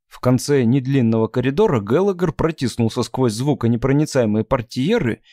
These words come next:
и очутился в фойе старинного театра постройки тысяча девятьсот восьмидесятых годов. В ту эпоху царило повальное увлечение пластиками. Он нюхом отыскал бар,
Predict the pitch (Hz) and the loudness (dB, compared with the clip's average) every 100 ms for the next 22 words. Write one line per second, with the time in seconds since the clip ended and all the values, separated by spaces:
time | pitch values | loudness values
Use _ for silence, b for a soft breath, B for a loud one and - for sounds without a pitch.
0 | b b - 208 226 143 - 147 196 196 | b b -2 0 0 -4 0 0 0 -4
1 | 175 - 135 107 120 151 - 139 120 123 | -6 0 2 2 -2 -4 -2 -2 0 0
2 | 123 110 110 113 143 - 131 139 113 - | 0 -2 0 2 2 0 0 0 0 0
3 | 127 143 - 139 123 127 139 - 117 107 | 0 0 -2 -2 0 0 -2 -4 -2 0
4 | 110 - 117 117 113 117 107 110 - 95 | 0 0 -2 -2 -2 0 0 -2 -2 -4
5 | 98 90 98 92 85 - _ _ _ _ | -4 -6 -2 -2 -2 -16 _ _ _ _
6 | _ _ - - 131 113 - 123 - 175 | _ _ -14 0 0 0 0 -2 0 0
7 | 190 - - B B B - 127 160 208 | 0 0 -4 B B B -2 0 2 0
8 | 190 127 180 175 160 113 113 107 135 - | 0 2 2 4 2 2 0 2 0 0
9 | 147 160 165 - 127 127 90 - 87 - | 0 0 -2 -2 2 2 0 -6 -14 -12
10 | 64 58 - _ _ _ 104 123 123 - | -14 -14 -20 _ _ _ 0 2 2 2
11 | 151 139 - 104 107 135 - 127 110 110 | 2 2 0 -2 0 -2 -2 0 0 0
12 | 208 | -2